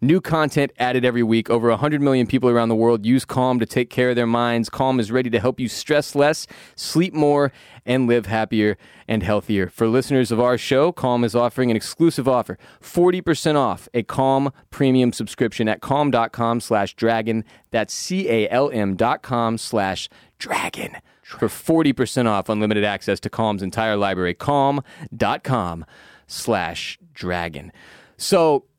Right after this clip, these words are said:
Lucia and Mia living it up at the resort. Their, their nighttime, evening is approaching, and Mia sees the piano player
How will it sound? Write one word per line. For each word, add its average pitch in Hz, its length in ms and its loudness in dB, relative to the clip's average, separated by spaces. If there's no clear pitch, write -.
Lucia 196 480 2
and 160 160 4
Mia 156 360 4
living 151 340 2
it 156 100 2
up 147 120 2
at 139 80 0
the 135 60 2
resort. 117 460 2
Their, 135 320 2
their 131 280 0
nighttime, 151 560 -2
evening 151 440 2
is 113 100 0
approaching, 113 540 0
and 113 140 4
Mia 165 220 6
sees 151 340 0
the - 80 0
piano 180 560 2
player 104 460 0